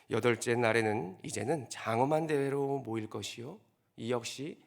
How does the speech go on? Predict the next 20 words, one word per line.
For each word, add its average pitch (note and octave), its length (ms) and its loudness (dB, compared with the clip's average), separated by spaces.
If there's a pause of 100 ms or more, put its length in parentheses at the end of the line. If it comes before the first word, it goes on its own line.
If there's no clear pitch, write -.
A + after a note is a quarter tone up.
(140)
아무런 G#2 440 -6
일도 C3+ 580 -6
하지 - 500 -12 (180)
않을 A2 260 -8
것이며"라고 B2 800 -8
써 A2 180 -10
있습니다. G2 500 -14 (1200)
그런데 C#3+ 380 4
특이한 F3+ 400 2
점은 D3+ 400 4 (300)
지금까지 C3 580 -2
드린 B2 300 -4
제물의 A2 680 -6 (320)
양이 A2 520 -2 (480)
이분의 C#3 580 0
일 C#3 240 -4
수준밖에 A#2+ 720 -6
되지 G#2 420 -8
않는다는 G#2+ 480 -8
것입니다. G#2 420 -14